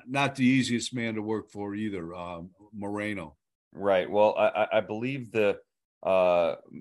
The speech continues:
Speaker 2: Minaya or the, uh, the, the G M out there, it was, he was, Maddon was there before him. So this is a chance for, for him to sort of put his, uh, i-, imprint on the, uh, the, the team as well. So, yeah, uh, that's,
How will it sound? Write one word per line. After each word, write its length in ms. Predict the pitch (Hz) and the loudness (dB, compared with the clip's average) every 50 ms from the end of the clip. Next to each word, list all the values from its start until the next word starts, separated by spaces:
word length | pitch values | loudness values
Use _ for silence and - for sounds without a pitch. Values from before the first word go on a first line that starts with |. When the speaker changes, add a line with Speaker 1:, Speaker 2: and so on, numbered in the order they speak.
| - _ 92 | -18 _ -8
Speaker 2:
Minaya 560 | 95 92 92 92 95 101 110 113 117 117 113 | -8 -4 -2 0 2 2 2 2 2 2 2
or 180 | 110 95 82 90 | 2 0 -2 -4
the, 300 | 87 95 95 95 95 92 | -8 -8 -6 -4 -2 0
uh, 180 | 90 90 87 82 | 0 0 -2 -4
the, 220 | 78 92 92 - - 78 76 71 _ _ _ - | -8 -12 -12 -12 -16 -20 -20 -20 _ _ _ -16
the 160 | 80 92 90 | -12 -12 -10
G 260 | 85 95 110 110 107 | -10 -8 -6 -2 0
M 160 | 104 104 101 | 0 2 2
out 220 | 98 92 90 90 - | 2 0 0 0 -2
there, 380 | 92 90 90 87 87 85 - | -2 -2 0 -2 -2 -4 -6
it 380 | - - 87 87 87 - - 85 | -8 -8 -8 -8 -8 -8 -10 -8
was, 260 | 78 95 90 85 - | -8 -8 -8 -8 -14
he 160 | 92 92 113 120 | -12 -8 -6 -6
was, 220 | 117 98 - - _ - 95 85 - _ _ 90 | -4 -6 -8 -12 _ -16 -16 -16 -16 _ _ -2
Maddon 320 | 104 107 113 127 123 110 | 2 4 4 4 4 2
was 140 | 101 95 90 | -2 -4 0
there 180 | 110 107 101 82 | 0 0 0 0
before 440 | 90 85 - - 113 110 101 95 95 | -4 -12 -8 -2 0 0 0 0 0
him. 240 | 101 95 90 90 | -2 -4 -6 -6
So 360 | 85 - - 90 87 85 - - _ _ _ _ _ - 110 | -10 -6 -2 -2 -2 -2 -4 -8 _ _ _ _ _ -12 -12
this 160 | 113 110 - | -12 -10 -8
is 80 | 95 98 | -8 -8
a 60 | 95 | -8
chance 340 | - - 104 98 95 90 - | -4 -2 -2 -2 -2 -4 -8
for, 480 | - 92 92 92 87 87 85 - - _ | -8 -6 -4 -2 -2 -2 -4 -6 -10 _
for 160 | - 90 85 92 | -12 -8 -8 -8
him 160 | 92 90 82 | -8 -8 -8
to 80 | 82 | -10
sort 200 | - - 95 85 | -8 -6 -6 -6
of 120 | 82 82 - | -6 -8 -10
put 120 | 85 78 | -12 -10
his, 200 | 80 90 82 82 | -10 -10 -8 -6
uh, 80 | 87 85 - | -8 -8 -8
i-, 40 | 67 | -8
imprint 540 | 85 85 73 - 92 92 - 90 90 87 87 | -8 -8 -8 -8 -10 -12 -8 -8 -6 -4 -2
on 140 | 85 82 82 | -4 -4 -4
the, 140 | 82 82 80 | -6 -4 -4
uh, 140 | 80 78 73 - _ _ _ _ _ _ _ _ _ _ - | -4 -4 -4 -8 _ _ _ _ _ _ _ _ _ _ -8
the, 260 | 78 87 85 78 - 71 | -6 -4 -4 -4 -4 -8
the 80 | 85 | -10
team 260 | - - 95 87 82 82 | -12 -10 -10 -8 -8 -10
as 100 | 73 73 | -12 -10
well. 320 | 76 85 87 85 80 80 78 | -4 0 0 2 0 0 -4
So, 320 | - - 85 80 78 - _ _ _ _ _ _ _ _ _ _ | -6 -6 -6 -6 -6 -10 _ _ _ _ _ _ _ _ _ _
yeah, 240 | - 120 117 110 104 | 2 4 6 6 6
uh, 540 | 98 - 92 104 104 104 101 101 92 - - - | 6 4 4 4 6 6 6 6 4 2 0 -2
that's, 380 | 104 120 123 123 - - - | 0 0 0 0 -2 -10 -20